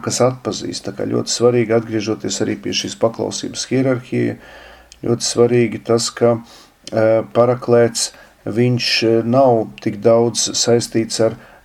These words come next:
emocionālo vai impulsīvo sfēru, bet vairāk saistīts ar kopienu, ar, ar laiku, un dažreiz ir vajadzīgs laiks. Parasti ļaunais gars grib, lai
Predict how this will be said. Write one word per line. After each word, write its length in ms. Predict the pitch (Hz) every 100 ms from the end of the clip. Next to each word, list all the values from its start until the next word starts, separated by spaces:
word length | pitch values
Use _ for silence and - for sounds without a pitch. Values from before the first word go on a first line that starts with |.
| -
emocionālo 640 | 127 127 127 113 110 110
vai 120 | 110 120
impulsīvo 720 | 131 123 117 - 117 113 110
sfēru, 380 | - 117 117 104
bet 160 | 110
vairāk 340 | 117 117 117 113
saistīts 540 | - 117 - 117 -
ar 60 | 107
kopienu, 680 | - 131 127 123 107 - 107
ar, 160 | 104 - - - - -
ar 100 | -
laiku, 500 | 104 123 135 135 -
un 120 | 107
dažreiz 500 | 104 - 113 113 104
ir 120 | 110
vajadzīgs 420 | 113 113 - - 120
laiks. 480 | 131 147 135 - - - - - _ -
Parasti 440 | 113 110 - 117 110
ļaunais 420 | 117 120 117 107
gars 240 | - 127 - - 107
grib, 220 | 113 104
lai 140 | 110